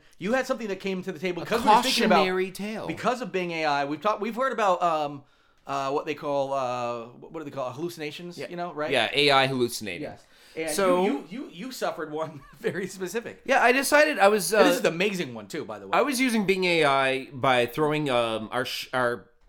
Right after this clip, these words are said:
Speaker 2: story link in and saying, "Generate a very highly detailed bullet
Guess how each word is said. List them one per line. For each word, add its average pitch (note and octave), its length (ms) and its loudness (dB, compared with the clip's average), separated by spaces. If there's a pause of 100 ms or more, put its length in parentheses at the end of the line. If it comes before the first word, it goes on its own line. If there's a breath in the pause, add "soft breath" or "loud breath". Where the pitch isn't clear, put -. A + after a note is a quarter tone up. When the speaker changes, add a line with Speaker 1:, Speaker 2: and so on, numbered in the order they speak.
(260)
Speaker 2:
story A#3 460 4
link E3+ 500 -2
in D#3 260 0
and D3 180 -2
saying, D3 260 0
"Generate E3 500 0
a C3 340 2
very D#3+ 380 2
highly D3+ 360 0
detailed C3+ 600 -6
bullet B2+ 240 2